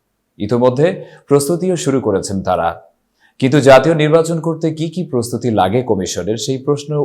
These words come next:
উঠতে পারে অনেকের মনেই। ইসি কর্মকর্তারা বলছেন, মোটা দাগে নির্বাচনের প্রস্তুতির মধ্যে আছে ছবিসহ একটি স্বচ্ছ ভোটার তালিকা তৈরি, সংসদীয় আসনের সীমানা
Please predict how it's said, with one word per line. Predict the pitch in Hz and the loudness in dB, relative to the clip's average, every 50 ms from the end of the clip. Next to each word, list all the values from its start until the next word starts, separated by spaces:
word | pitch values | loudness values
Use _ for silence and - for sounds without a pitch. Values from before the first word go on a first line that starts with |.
| - 139 | -4 -4
উঠতে | 127 131 131 160 151 156 | -6 -2 0 0 0 0
পারে | 170 165 - 104 101 92 | 0 -4 -2 -2 -4 -4
অনেকের | 90 95 95 104 87 82 | -4 -6 -8 -10 -10 -10
মনেই। | 87 87 90 90 87 87 _ _ _ _ _ _ _ _ _ _ _ _ _ - - - _ - | -10 -12 -12 -14 -18 -18 _ _ _ _ _ _ _ _ _ _ _ _ _ -20 -20 -20 _ -4
ইসি | - 110 107 - 127 120 123 | -4 -4 -2 -2 -2 2 4
কর্মকর্তারা | 117 117 120 120 123 127 - - 131 131 120 113 | 4 4 4 2 2 2 2 4 4 4 4 4
বলছেন, | 127 127 120 123 160 170 180 175 - - - - - _ - | 2 0 2 0 0 0 -2 -4 -10 -18 -20 -20 -20 _ -4
মোটা | 101 110 127 139 180 185 | 2 4 4 6 6 6
দাগে | 165 135 98 101 107 110 120 | 6 4 2 2 2 2 4
নির্বাচনের | 127 123 135 143 143 143 156 156 147 151 | 4 6 6 4 4 4 0 0 0 0
প্রস্তুতির | 147 143 143 - 156 147 151 147 127 107 107 | -2 -2 -2 -2 -4 -4 -2 -2 -2 0 2
মধ্যে | 113 117 117 127 156 156 123 90 | 0 0 0 0 0 2 2 2
আছে | 90 - - - 117 117 123 135 - - - _ _ - - | 2 -2 -4 -4 -2 -2 -2 -2 -6 -14 -20 _ _ -10 -4
ছবিসহ | - 139 131 135 165 160 - - 120 104 98 98 | 0 2 2 2 2 0 0 0 0 2 2 0
একটি | 95 - 113 113 113 117 - 107 | 0 -2 -4 -2 -2 -4 -6 -2
স্বচ্ছ | - 123 117 117 - - 143 113 | 2 2 2 2 2 -2 -4 -4
ভোটার | 101 98 - 98 82 - | -2 -2 -2 -2 -2 0
তালিকা | 98 95 101 98 98 110 95 110 | -2 0 0 0 0 0 0 2
তৈরি, | 117 120 123 135 147 143 139 - - _ - _ - - | 0 0 0 0 -2 -4 -8 -16 -20 _ -20 _ -4 2
সংসদীয় | 143 139 135 127 - 160 156 156 143 123 104 90 | 4 4 4 4 0 -4 -4 -2 2 2 2 2
আসনের | 87 - - 104 104 110 104 | 0 -2 -2 -2 -2 -2 -2
সীমানা | - 120 107 113 113 104 117 | -2 0 2 2 4 4 4